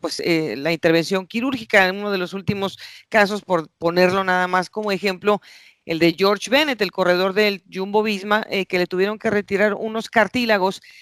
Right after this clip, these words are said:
que le flotaban entre las costillas. Se ve que tenía un, pues, su cuerpo hizo ca-, más cartílago de lo normal y le costaba muchísimo trabajo respirar y no sabían exactamente por qué hasta que descubrieron que eran los cartílagos, Raúl, y ahora ya se los han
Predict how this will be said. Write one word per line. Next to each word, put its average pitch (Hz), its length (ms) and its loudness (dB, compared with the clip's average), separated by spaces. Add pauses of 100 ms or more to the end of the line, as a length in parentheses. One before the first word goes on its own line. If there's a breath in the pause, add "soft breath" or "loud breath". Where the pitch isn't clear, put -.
(180 loud breath)
que 196 100 0
le 185 140 4
flotaban 220 640 2
entre 208 260 -4
las 180 160 -4
costillas. 208 460 -4
Se 196 60 -4
ve 185 100 0
que 208 100 -4
tenía 196 460 -2
un, 196 360 -10
pues, 160 160 -6
su - 280 -12
cuerpo 190 460 4
hizo 180 280 -2
ca-, 170 200 2
más 180 260 -2
cartílago 202 720 0
de 175 80 -2
lo 175 100 -4
normal 180 480 0 (380 loud breath)
y 214 160 -8
le 202 120 2
costaba 214 420 0
muchísimo 233 520 -8
trabajo 226 340 0
respirar 220 440 0
y 240 80 -2
no 226 120 -6
sabían 214 300 -2
exactamente 214 640 -4
por 202 200 -2
qué 214 140 -2
hasta 214 220 -2
que 185 80 -4
descubrieron 180 500 -2
que 208 120 -2
eran 190 120 -2
los 190 140 -6
cartílagos, 190 680 2
Raúl, 185 340 2 (360 loud breath)
y 170 80 0
ahora 180 320 6
ya 175 340 0
se - 160 -8
los 160 220 -6
han 180 220 -4